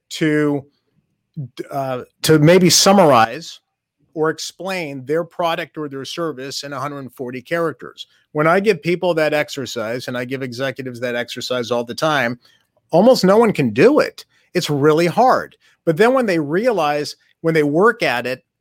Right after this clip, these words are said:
and they try to come up with that, see, Steve Jobs was already intuitively good at it. "One thousand songs in your pocket." So he already knew this intuitively, that people want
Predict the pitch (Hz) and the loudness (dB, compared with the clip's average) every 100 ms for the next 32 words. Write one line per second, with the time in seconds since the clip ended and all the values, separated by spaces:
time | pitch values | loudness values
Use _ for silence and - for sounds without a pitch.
0 | - 143 143 - 185 202 208 - 170 160 | -14 -10 -10 -6 -2 -2 -2 -6 -4 -4
1 | 165 160 139 156 147 139 _ _ - 147 | -2 -6 -4 -2 -2 -4 _ _ -6 -6
2 | - 185 151 180 196 151 135 135 139 165 | 0 -2 2 2 2 0 -4 -4 -4 -2
3 | 139 - 151 143 117 117 101 160 160 92 | -4 -6 -8 -6 -8 -10 -4 -2 -2 -4
4 | 69 _ _ _ 139 139 160 139 131 131 | -10 _ _ _ -4 -2 0 0 -2 -6
5 | 151 139 131 127 104 - 196 - - - | -4 -4 -6 -8 -8 0 0 0 -10 -16
6 | _ _ _ - 156 - 254 302 170 139 | _ _ _ -4 -4 0 2 2 2 0
7 | 156 240 254 131 - 113 98 - 240 208 | 0 0 0 -4 -6 -8 -12 -6 -2 -2
8 | 101 95 85 - _ _ - 160 - 185 | -4 -10 -14 -18 _ _ -6 -6 -4 -4
9 | 190 214 160 127 117 143 | 0 -2 -2 -4 -4 -6